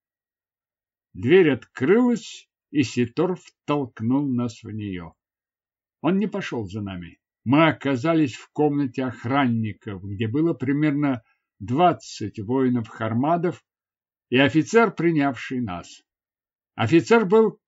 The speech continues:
как и остальные офицеры, нормальным красным человеком. Он спросил наши имена и занес их в книгу, так же, как и остальную информацию о нас – откуда мы прибыли, каковы наши цели и тому подобное.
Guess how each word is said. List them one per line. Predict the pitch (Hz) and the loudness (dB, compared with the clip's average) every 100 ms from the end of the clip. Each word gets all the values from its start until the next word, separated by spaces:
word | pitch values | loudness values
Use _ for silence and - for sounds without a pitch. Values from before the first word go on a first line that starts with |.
| _ | _
как | - 185 - | -4 -4 -2
и | |
остальные | 190 - - 196 196 185 139 127 | -2 -2 -2 0 2 2 2 2
офицеры, | 117 131 110 196 190 | 0 -6 -4 -2 0
нормальным | 165 160 160 208 233 220 208 196 175 - | 0 0 0 2 2 0 -2 -4 -6 -8
красным | 127 185 190 - 165 | -4 -4 -4 -8 -10
человеком. | - 147 143 110 101 - 92 92 _ _ _ _ - | -8 -10 -8 -6 -8 -10 -14 -16 _ _ _ _ -4
Он | 202 | -4
спросил | 208 - 196 - 208 190 | -4 -2 -2 2 4 4
наши | 156 135 127 127 | 4 0 0 2
имена | 131 143 202 214 | 2 4 2 0
и | 151 185 | -2 -2
занес | 160 151 160 226 202 196 | 0 0 0 0 -4 -6
их | 180 - | -8 -12
в | - | -6
книгу, | 147 165 160 147 131 131 | 0 2 2 2 0 -2
так | 170 208 | -2 -4
же, | 165 185 | -6 -6
как | 185 180 | -6 -4
и | 165 | -4
остальную | 160 - 139 143 139 135 131 | -4 -2 0 2 4 4 2
информацию | 113 123 127 123 - 120 | 0 -4 -2 -4 -4 -4
о | 117 | -2
нас – | 120 120 - _ _ _ - | -2 -4 -12 _ _ _ -6
откуда | - - - 214 156 | -6 -6 -8 -4 -2
мы | 131 113 | -2 -2
прибыли, | 117 160 214 180 180 170 | -2 -2 0 2 2 2
каковы | - 147 151 139 | -2 -6 -4 -2
наши | 127 107 107 | -2 -6 -10
цели | - 180 220 214 185 | -4 -2 0 0 0
и | 170 | 0
тому | 156 165 | -2 -6
подобное. | 139 110 92 85 90 85 | -6 -6 -8 -10 -14 -16